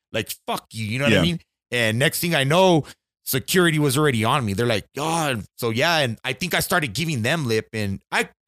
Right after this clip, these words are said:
Speaker 1: I could barely even remember. I was so drunk. I was already partying two nights before here in Cruces. Before, you know,
Speaker 2: <laughs>
Speaker 1: it
Speaker 2: The,
Speaker 1: was
Speaker 2: the
Speaker 1: one of
Speaker 2: part-,
Speaker 1: those
Speaker 2: the
Speaker 1: things. I'm
Speaker 2: pre-party
Speaker 1: going
Speaker 2: to
Speaker 1: on
Speaker 2: the party?
Speaker 1: vacation.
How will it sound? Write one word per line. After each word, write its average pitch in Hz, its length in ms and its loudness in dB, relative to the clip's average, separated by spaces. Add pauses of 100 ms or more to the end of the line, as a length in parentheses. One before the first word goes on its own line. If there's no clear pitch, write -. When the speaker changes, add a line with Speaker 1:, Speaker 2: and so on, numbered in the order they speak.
Speaker 1:
I 208 160 0
could 104 400 -10
barely 175 220 -2
even 175 180 -2
remember. 131 360 -2
I 123 40 0
was 104 160 0
so 139 320 0
drunk. 131 400 -4 (500)
I 196 60 2
was 196 140 2
already 190 260 2
partying 180 460 2
two 180 160 -2
nights 175 280 -2
before 156 560 0
here 151 300 0
in 139 100 -2
Cruces. 160 400 -2
Before, - 480 -2
you 185 120 2
know, 208 180 6
Speaker 2:
<laughs> - 500 -4
Speaker 1:
it - 220 -2
Speaker 2:
The, 214 180 6
Speaker 1:
was - 140 8
Speaker 2:
the 196 60 2
Speaker 1:
one 170 100 6
of 151 80 6
Speaker 2:
part-, - 0 -
Speaker 1:
those 214 180 4
Speaker 2:
the - 60 0
Speaker 1:
things. 160 120 6
I'm 170 80 4
Speaker 2:
pre-party 185 220 6
Speaker 1:
going - 20 6
Speaker 2:
to 214 40 6
Speaker 1:
on 208 120 4
Speaker 2:
the 190 100 6
party? 139 240 6
Speaker 1:
vacation. - 120 -2